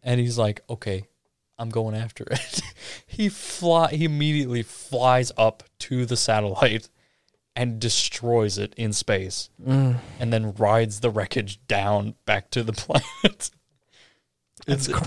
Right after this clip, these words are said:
Speaker 2: crazy.
Speaker 1: it's <laughs> insane.
Speaker 2: It is insane.
Speaker 1: And that was, like, their last-ditch effort to stop
Speaker 2: Yeah.
Speaker 1: him, and it's
Speaker 2: Gone.
Speaker 1: yeah,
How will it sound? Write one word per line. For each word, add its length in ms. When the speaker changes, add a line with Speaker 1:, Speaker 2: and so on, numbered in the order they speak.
Speaker 2:
crazy. 520
Speaker 1:
it's 160
<laughs> 60
insane. 840
Speaker 2:
It 80
is 180
insane. 600
Speaker 1:
And 100
that 120
was, 140
like, 200
their 160
last-ditch 680
effort 520
to 120
stop 320
Speaker 2:
Yeah. 100
Speaker 1:
him, 180
and 180
it's 280
Speaker 2:
Gone. 500
Speaker 1:
yeah, 280